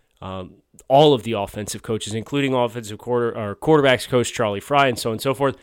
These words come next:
This is a collaborative effort. And when you think about how Brian Flores has assembled his staff, how Brian Flores has pieced together this quote-unquote team culture,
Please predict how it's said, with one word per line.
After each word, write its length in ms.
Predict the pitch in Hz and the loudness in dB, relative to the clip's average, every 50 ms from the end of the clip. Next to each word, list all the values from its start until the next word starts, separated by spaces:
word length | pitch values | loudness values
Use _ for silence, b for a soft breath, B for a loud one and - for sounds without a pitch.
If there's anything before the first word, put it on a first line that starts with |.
| b b b b b b b b b b b b b | b b b b b b b b b b b b b
This 180 | - 147 135 165 | -2 0 0 0
is 160 | 175 156 196 | 0 0 -2
a 60 | 185 | -2
collaborative 800 | - - 175 160 139 127 117 117 117 110 120 113 - - 110 92 | -2 -2 0 0 2 2 2 0 0 -2 -4 -6 -6 -6 -6 -4
effort. 340 | 104 92 - - - - - | -4 -6 -6 -8 -14 -16 -10
And 140 | - 139 127 | -6 -2 0
when 80 | 127 131 | 0 0
you 100 | 127 120 | 0 -2
think 300 | - - 170 190 196 - | 0 2 2 2 4 4
about 420 | 202 165 160 143 139 139 - - _ _ _ _ _ _ _ _ _ _ _ _ _ _ _ _ | 4 6 6 6 6 6 2 -4 _ _ _ _ _ _ _ _ _ _ _ _ _ _ _ _
how 220 | - 156 156 165 | 2 4 4 4
Brian 380 | 151 131 143 143 143 139 135 127 | 4 6 6 6 6 6 4 2
Flores 420 | - - 139 127 127 123 117 - | 0 -2 0 0 2 2 0 0
has 180 | 135 123 107 110 | -2 -4 -4 -4
assembled 640 | 110 - - - - - 151 156 165 156 156 147 - | -4 -2 -2 0 2 4 4 4 4 2 0 0 -2
his 140 | 143 123 - | -2 -2 0
staff, 520 | - - - - 113 110 113 120 - - | 0 0 0 0 2 2 2 2 0 -2
how 180 | - 113 110 110 | -2 0 0 0
Brian 340 | 98 113 117 120 120 120 | 0 0 2 2 2 0
Flores 480 | 120 - - 127 120 120 117 117 113 - | -2 -4 -4 -2 0 0 0 -2 -2 -4
has 380 | - 117 110 107 107 101 - b b b b b b b b b _ | -4 -4 -4 -4 -4 -6 -8 b b b b b b b b b _
pieced 580 | - - 160 175 170 - - - - 139 - | -6 -2 -2 -2 0 -2 -2 -4 -6 -10 -6
together 520 | - - 135 113 110 123 127 120 127 123 120 | -2 -2 -2 0 2 2 2 2 2 0 -2
this 220 | 101 120 120 - - | -2 -4 -4 -4 -4
quote-unquote 540 | - - 131 127 135 123 131 131 139 139 | -2 0 0 0 0 0 0 0 0 -2
team 260 | - - 151 151 156 160 | -2 0 2 4 4 2
culture, 680 | - - - 190 208 202 - - - 95 82 98 98 | 0 0 2 2 2 2 0 -4 -6 -6 -8 -8 -12